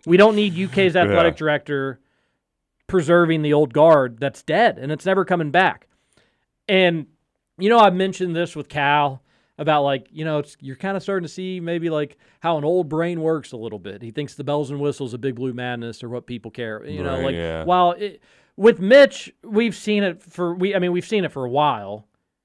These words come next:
Speaker 1: He's incredibly conservative.
Speaker 2: Mm-hmm.
Speaker 1: But I think with the beer stuff, which is, uh, while I make a big stink about it, and I think some people get annoyed hearing me make a big stink about it, I'm all right with that. I still just can't wrap my head around the fact in twenty twenty-two,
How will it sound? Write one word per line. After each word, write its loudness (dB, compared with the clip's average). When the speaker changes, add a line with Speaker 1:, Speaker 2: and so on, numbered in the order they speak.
Speaker 1:
He's -8
incredibly -2
conservative. -10
Speaker 2:
Mm-hmm. -12
Speaker 1:
But 4
I 6
think 0
with 0
the -2
beer -2
stuff, -2
which -4
is, -10
uh, -8
while 4
I 8
make 8
a 2
big 2
stink 2
about 4
it, 0
and 0
I 0
think 0
some 0
people -4
get 0
annoyed 0
hearing -6
me -8
make -6
a -8
big -8
stink -10
about -2
it, -4
I'm -2
all 4
right 2
with -4
that. 0
I 4
still 0
just -8
can't -2
wrap 4
my 2
head 6
around 2
the -2
fact 4
in -10
twenty 0
twenty-two, 2